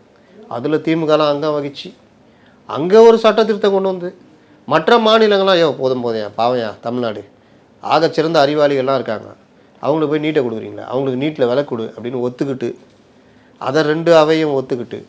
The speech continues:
அதுக்கு ஜனாதிபதி ஒப்புதல் அளிச்சு, இப்படிலாம் வந்தா தானே நீட்டு விலக்கு கிடைக்கும்? ஆ? அது வரைக்கும்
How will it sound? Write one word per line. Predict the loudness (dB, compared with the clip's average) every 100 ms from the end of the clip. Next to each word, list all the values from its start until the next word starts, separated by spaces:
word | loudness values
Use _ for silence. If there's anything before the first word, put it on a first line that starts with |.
| _ _ -10
அதுக்கு | -8 -6 0
ஜனாதிபதி | 0 2 0 -4
ஒப்புதல் | -4 -4 -6 -6
அளிச்சு, | -10 -16 -6
இப்படிலாம் | 0 0
வந்தா | 2 -2
தானே | -2
நீட்டு | -4 -6 -8 -10 -14 _ _ -4
விலக்கு | -2 0
கிடைக்கும்? | 0 -2 -2 -4 -6 -14 _ _ _ _ _
ஆ? | -6 -6 -8 _ _ _ _ _ _ _ -10
அது | -4 0
வரைக்கும் | 0 0 -4